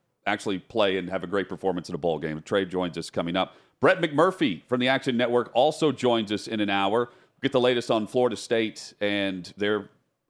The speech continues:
attempted, uh, departure of, uh, the A C C. And Armando Salguero, each and every Thursday, covers the N F L for Outkick dot com.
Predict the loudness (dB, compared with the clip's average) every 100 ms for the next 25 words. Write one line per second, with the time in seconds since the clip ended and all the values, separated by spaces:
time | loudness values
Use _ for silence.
0 | -14 -6 -2 -2 -2 -6 -6 _ -4 -4
1 | -4 -8 -4 0 0 -2 -8 -8 _ _
2 | _ _ _ 2 4 2 0 -2 0 0
3 | -2 -2 0 -2 -4 -8 -2 0 0 0
4 | -4 _ _ _ -2 0 2 4 4 4
5 | 2 2 2 4 2 2 0 -2 -2 0
6 | 0 0 0 2 2 2 -2 -4 -2 -4
7 | -4 -2 -2 -2 -4 -4 -2 -2 -6 -2
8 | -4 -2 -2 -2